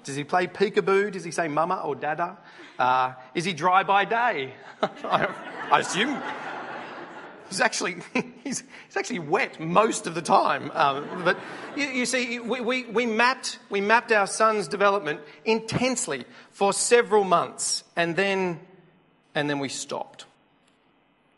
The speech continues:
But we anticipated that he was gonna continue to grow, as would the other kids that we have. And in fact, the truth is, uh, they, they did do that.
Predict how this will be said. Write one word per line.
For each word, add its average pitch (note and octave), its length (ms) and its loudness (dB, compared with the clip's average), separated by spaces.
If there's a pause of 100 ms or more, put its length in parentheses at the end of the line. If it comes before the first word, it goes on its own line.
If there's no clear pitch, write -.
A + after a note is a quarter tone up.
(340)
But G3 120 6
we G#3+ 120 4
anticipated G#3+ 760 0
that F3+ 80 0
he F3 140 2
was F3+ 160 0
gonna F3+ 180 -2
continue A3 600 -2
to A3 120 -10
grow, E3 340 4
as F#3 380 2
would E3+ 380 -2
the F#3 140 2 (100)
other G3 220 8
kids E3+ 340 -2
that F#3+ 100 0
we E3 140 0
have. C#3 400 0 (200)
And F#3+ 140 2
in G3 60 0
fact, A3 360 2
the A3 60 0
truth B3+ 400 -4
is, C3 320 -4 (240)
uh, F3+ 100 6
they, G#3 220 2
they G#3 220 0
did B3+ 440 -8 (120)
do C3+ 140 -14
that. G#2+ 160 -18